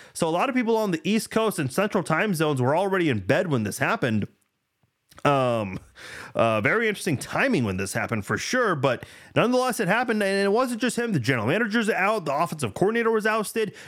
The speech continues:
Jimmy Garoppolo has been benched, and they're gonna go with Aiden O'Connell. Um, I, I get it, man.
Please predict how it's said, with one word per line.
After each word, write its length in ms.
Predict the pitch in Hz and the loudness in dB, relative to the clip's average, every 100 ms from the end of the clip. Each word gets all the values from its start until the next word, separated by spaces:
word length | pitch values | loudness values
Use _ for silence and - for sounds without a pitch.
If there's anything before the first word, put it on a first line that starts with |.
| 135 | -2
Jimmy 280 | 117 202 196 | 0 0 2
Garoppolo 540 | 139 185 247 226 165 | 2 2 2 2 2
has 200 | 151 143 | 0 0
been 200 | 139 120 | 0 2
benched, 300 | 104 135 135 | 0 0 0
and 120 | 127 | 0
they're 80 | 139 | 2
gonna 160 | 190 170 | 0 2
go 140 | 165 | 2
with 180 | 151 - | 0 -2
Aiden 280 | 160 160 147 | -2 0 0
O'Connell. 720 | 131 - 165 233 151 160 - - - - - - _ _ _ _ _ _ | -2 0 2 2 0 0 -6 -20 -20 -20 -20 -20 _ _ _ _ _ _
Um, 440 | 135 165 175 165 151 _ _ _ - 113 | 2 2 2 -2 -6 _ _ _ -16 -10
I, 220 | 110 123 139 | -4 0 0
I 60 | 139 | 2
get 180 | 180 | 2
it, 80 | 220 | 0
man. 260 | 165 180 | 0 0